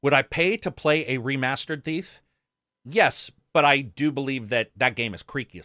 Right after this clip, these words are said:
fuck. That game is creaky. I mean, it feels ancient. So remastered versus remade, it would be worth a lot less.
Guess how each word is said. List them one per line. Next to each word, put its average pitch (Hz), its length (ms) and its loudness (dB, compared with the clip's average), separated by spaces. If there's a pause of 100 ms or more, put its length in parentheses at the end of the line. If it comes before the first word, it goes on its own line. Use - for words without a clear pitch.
fuck. - 220 -8 (1300)
That 143 100 4
game 110 220 -4
is - 180 -16 (220)
creaky. - 380 -6 (260)
I 120 100 -2
mean, 120 160 -4
it 143 140 -6
feels 101 300 -10 (100)
ancient. - 560 -8
So 120 280 0
remastered 156 680 -2
versus 117 340 -4
remade, 143 600 -4 (840)
it 113 140 -10
would 117 160 -8
be 113 160 -6
worth 101 300 -4
a - 20 -6
lot 90 240 -8
less. - 300 -18